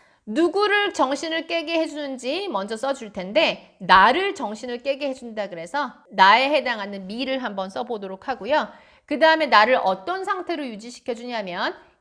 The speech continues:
깨어있는 상태로 유지해주는 거기 때문에 awake라고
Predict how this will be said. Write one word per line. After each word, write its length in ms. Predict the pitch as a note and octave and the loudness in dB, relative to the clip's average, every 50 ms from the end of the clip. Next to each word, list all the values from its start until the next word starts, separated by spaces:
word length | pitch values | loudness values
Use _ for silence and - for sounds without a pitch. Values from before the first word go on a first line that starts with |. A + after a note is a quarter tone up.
| _ | _
깨어있는 680 | - F#4 G4+ A4+ A4+ A4+ A4+ A4 G4 F4 D#4+ D4 C4+ C4 | -6 -4 0 2 4 4 4 2 0 -2 -4 -4 -6 -6
상태로 440 | C4 C#4+ B3+ B3 - B3+ A#3+ A#3 G#3 | -4 -6 -6 -6 -6 -8 -6 -6 -8
유지해주는 640 | F#3 F#3 F3 G3+ A#3 A#3 A#3+ A#3+ A3 G#3+ G3+ G3+ G3 | -10 -12 -10 -8 -8 -8 -6 -8 -8 -10 -10 -10 -8
거기 320 | F#3+ F3+ F3 F3 F3 - | -8 -8 -8 -10 -12 -14
때문에 680 | - F3+ F3 F#3+ A#3 C#4+ E4+ F4+ C#4+ F3+ - - _ _ _ _ _ _ _ _ _ _ _ - | -14 -14 -12 -12 -8 -6 -6 -4 -4 -6 -8 -12 _ _ _ _ _ _ _ _ _ _ _ 0
awake라고 2000 | - C4+ C#4 C#4+ D4 C#4+ C#4+ C#4+ C#4+ C#4 C#4 C4+ C4+ B3+ A#3+ A#3 C4 C4+ D4+ E4 D#4+ - - - - C4 A3+ G#3+ F#3 F3 F3+ F3+ D#3 D#3+ F#3 A#3+ D#4+ F#4+ F#4+ - _ | 2 4 4 4 4 4 4 4 2 2 2 0 0 -2 -2 0 0 0 0 -2 -6 -12 -14 -10 -6 -4 -2 -2 -4 -4 -6 -10 -12 -10 -8 -6 -6 -8 -8 -12 _